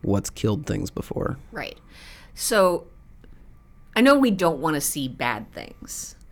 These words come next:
Speaker 1: Mm-hmm.
Speaker 2: but doesn't, do you not take a certain level of comfort that the quality of a product can actually affect its future? Like,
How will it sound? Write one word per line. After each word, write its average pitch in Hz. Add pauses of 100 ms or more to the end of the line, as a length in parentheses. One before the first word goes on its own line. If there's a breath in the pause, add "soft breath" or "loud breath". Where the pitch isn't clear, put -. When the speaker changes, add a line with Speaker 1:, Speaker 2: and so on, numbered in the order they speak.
(280 loud breath)
Speaker 1:
Mm-hmm. 131
Speaker 2:
but 196
doesn't, 208
do 185
you 190
not 185
take 185
a 175
certain 160
level 143
of 127
comfort 139
that 131
the -
quality 139
of 135
a 127
product 135
can 160
actually 127
affect 117
its 127
future? 123
Like, 131